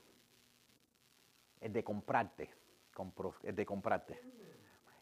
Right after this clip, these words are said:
¿Quién cae víctima a que lo compren? Who gets, who can be bribed? El que necesita, el que está buscando riqueza, ¿verdad?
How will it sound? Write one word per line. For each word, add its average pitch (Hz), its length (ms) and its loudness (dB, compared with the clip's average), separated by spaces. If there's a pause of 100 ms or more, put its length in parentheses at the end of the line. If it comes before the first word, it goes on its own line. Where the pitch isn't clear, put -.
(120)
¿Quién 269 340 8
cae 202 300 12
víctima 147 880 8
a 127 100 6
que 131 120 10
lo 117 100 12
compren? 104 480 6 (240)
Who 165 160 0
gets, - 320 -4 (120)
who 120 260 0
can 170 140 8
be 151 100 8
bribed? 110 360 10 (1700)
El 156 220 10
que 143 140 12
necesita, 139 500 6
el 131 80 10
que - 60 2
está 147 140 8
buscando 151 720 10 (600)
riqueza, 135 580 10 (240)
¿verdad? 127 360 10